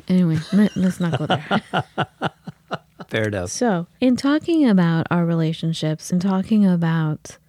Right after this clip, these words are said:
Speaker 1: the art of integrity and how it is shaping our society
Speaker 2: Mm-hmm.
Speaker 1: and how we can change it to be in better shape,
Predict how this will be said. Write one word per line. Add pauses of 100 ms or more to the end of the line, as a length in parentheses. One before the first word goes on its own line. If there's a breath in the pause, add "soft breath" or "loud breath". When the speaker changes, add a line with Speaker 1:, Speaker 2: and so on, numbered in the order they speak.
(200)
Speaker 1:
the
art
of
integrity (340)
and
how
it
is
shaping
our
society
Speaker 2:
Mm-hmm. (100)
Speaker 1:
and
how
we
can
change
it
to
be
in
better
shape,